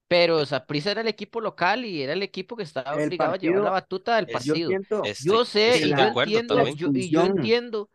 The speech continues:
Speaker 1: y yo entiendo, Angel, perdón, que la Liga Deportiva Alajuelense siempre va a tener más presión desde cualquier punto que usted lo vea. Eh,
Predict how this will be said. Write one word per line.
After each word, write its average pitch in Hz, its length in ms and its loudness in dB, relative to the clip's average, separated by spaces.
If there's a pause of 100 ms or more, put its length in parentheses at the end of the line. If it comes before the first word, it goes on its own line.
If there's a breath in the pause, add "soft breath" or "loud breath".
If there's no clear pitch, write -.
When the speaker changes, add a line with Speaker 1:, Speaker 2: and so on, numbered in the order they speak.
(140)
Speaker 1:
y 139 120 -10
yo 151 100 -4
entiendo, 208 480 -2
Angel, 151 300 -6
perdón, 135 560 -6
que 143 160 -4
la 120 80 0
Liga 143 220 0
Deportiva 160 440 -6 (140)
Alajuelense 160 640 -6
siempre 147 420 -8
va 151 60 -2
a 147 60 -6
tener 147 240 -10
más 151 160 -10
presión 143 420 -12
desde 123 260 -10
cualquier 107 380 -10
punto 139 280 -14
que - 80 -16
usted 120 200 -12
lo 123 140 -6
vea. 127 260 -6 (1120)
Eh, 107 240 -4